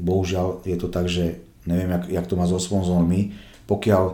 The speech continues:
pokiaľ by mu sponzori zaplatili, eh, ten štart v tom N P C alebo v tej, v tej Profi League, tak prečo to nevyskúšať? Ale pokiaľ má do toho, do toho dávať vlastné peniaze a skúšať to,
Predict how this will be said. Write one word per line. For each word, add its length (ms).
pokiaľ 320
by 160
mu 80
sponzori 420
zaplatili, 840
eh, 640
ten 160
štart 420
v 20
tom 140
N 160
P 140
C 260
alebo 320
v 80
tej, 100
v 240
tej 220
Profi 320
League, 240
tak 240
prečo 320
to 80
nevyskúšať? 640
Ale 240
pokiaľ 400
má 160
do 80
toho, 400
do 160
toho 160
dávať 400
vlastné 320
peniaze 480
a 80
skúšať 480
to, 240